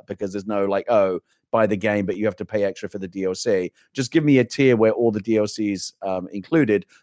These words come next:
but don't get carried away with the tiers where there's, like, five. You,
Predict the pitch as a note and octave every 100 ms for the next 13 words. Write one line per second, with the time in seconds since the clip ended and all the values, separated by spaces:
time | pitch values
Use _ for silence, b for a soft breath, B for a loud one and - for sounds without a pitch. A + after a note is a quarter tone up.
0 | - C#3 F3 F#3 D#3+ D3 D#3 C#3+ C3 B2
1 | B2 A2+ G2+ G2+ - A2+ A2 G#2 F#2+ G#2
2 | G2+ _ A#2 A2 A2 C#3+